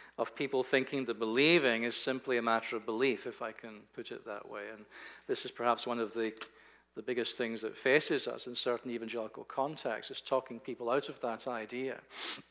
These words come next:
as if belief was assent to a number of propositions, rather than a trusting of oneself to the right relationship with God that we ought to have.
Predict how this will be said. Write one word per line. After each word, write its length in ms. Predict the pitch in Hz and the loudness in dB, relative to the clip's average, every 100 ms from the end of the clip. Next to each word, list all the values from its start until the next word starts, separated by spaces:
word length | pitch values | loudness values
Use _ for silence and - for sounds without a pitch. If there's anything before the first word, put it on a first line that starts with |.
| - - | -18 -14
as 100 | 113 | -8
if 160 | 131 - | -6 -4
belief 380 | 120 117 131 - | -2 0 -2 -2
was 120 | 113 | -4
assent 600 | - - 131 131 135 - - | 0 6 8 8 4 -6 -2
to 120 | 127 | 0
a 40 | 117 | 2
number 300 | 117 120 117 | 0 0 -2
of 120 | - | 0
propositions, 960 | 120 113 113 123 127 - - - - - _ - - - - - | -2 0 -2 -2 -2 -6 -10 -14 -14 -14 _ -20 -20 -20 -18 -2
rather 340 | 120 120 120 | 4 6 6
than 100 | 117 | 2
a 20 | |
trusting 500 | 113 - 127 - 123 | 0 4 4 2 -2
of 120 | 117 117 | -2 -2
oneself 760 | 110 110 - 127 131 113 - | -4 -2 0 4 4 2 -4
to 180 | - 120 | -10 -8
the 100 | 110 | -4
right 260 | 113 113 110 113 | -2 -2 -2 -6
relationship 680 | 110 110 - 110 - 110 110 | -4 -2 -4 -6 -8 -8 -10
with 160 | 104 | -14
God 360 | - 123 139 117 | -10 -6 -6 -8
that 100 | 110 | -12
we 100 | 110 | -14
ought 180 | 113 - | -14 -16
to 120 | 113 123 | -14 -12
have. 300 | 131 - | -12 -14